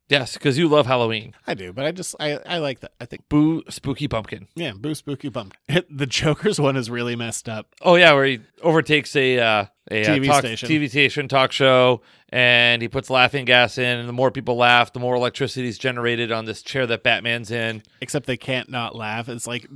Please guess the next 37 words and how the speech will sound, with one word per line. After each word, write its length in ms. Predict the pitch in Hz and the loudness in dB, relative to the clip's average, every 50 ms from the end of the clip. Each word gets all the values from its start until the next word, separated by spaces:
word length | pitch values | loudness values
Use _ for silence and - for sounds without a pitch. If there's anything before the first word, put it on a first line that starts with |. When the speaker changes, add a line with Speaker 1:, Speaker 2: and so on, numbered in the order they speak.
| 135 - | -16 -8
Speaker 2:
he, 200 | - 151 156 - _ _ _ - | -6 -6 -6 -6 _ _ _ -4
like, 160 | 143 143 123 | -4 -2 -2
literally 400 | 120 127 143 139 139 139 143 139 | -2 -2 -2 0 0 0 -2 -2
Harley 340 | 120 107 127 127 135 131 127 | -2 -2 -4 -4 -4 -4 -6
Quinn 200 | - - 147 135 131 | -6 -8 -8 -6 -6
is 140 | 123 117 | -6 -8
reading 320 | 120 117 123 131 139 139 131 | -8 -6 -4 -4 -4 -4 -4
the 100 | 117 107 | -4 -2
Speaker 1:
The 120 | - 123 | -2 -2
Speaker 2:
phone 120 | 104 120 120 | 0 2 2
Speaker 1:
phone 240 | 147 139 147 143 | 4 4 4 4
Speaker 2:
book, 280 | 120 131 139 185 190 - | 4 4 4 4 4 2
Speaker 1:
book, 120 | - - | -2 -6
yes. 100 | - 143 - | -8 -4 -2
Speaker 2:
and, 180 | 165 165 156 156 | -2 -2 0 -2
like, 220 | 156 147 139 - _ _ _ - - - _ | -4 -4 -4 -6 _ _ _ -20 -20 -18 _
because 260 | - 135 - 160 139 143 | -8 -2 0 0 0 0
of 100 | 143 135 | 0 -2
the 80 | 135 | -4
laughing 400 | 113 120 117 113 107 - 135 135 | -4 -4 -4 -4 -4 -4 -6 -6
gas, 260 | 120 123 123 123 120 | -4 -2 -2 -2 -2
they 140 | - 131 113 | -4 -6 -6
can't 300 | - 127 127 120 117 - | -6 -4 -4 -4 -6 -6
not 240 | 120 123 127 120 - | -6 -6 -6 -6 -8
laugh. 360 | 113 113 110 113 123 123 - | -8 -8 -8 -8 -8 -8 -10
And 220 | - 135 131 123 127 | -12 -14 -12 -10 -8
they're 120 | 120 117 | -8 -8
j-, 140 | 110 - - | -10 -12 -14
but 100 | - - | -12 -10
the 60 | 160 | -8
one 120 | 160 190 226 | -8 -8 -8
thing 160 | - 240 214 | -6 -6 -4
I 60 | 185 | -4
hate 220 | 135 143 139 131 117 | -2 0 0 0 -2
about 260 | 107 104 101 95 - | -4 -6 -8 -12 -12
this, 260 | 107 107 - - - - | -12 -12 -12 -12 -10 -10
and 220 | 147 139 135 135 | -10 -8 -8 -10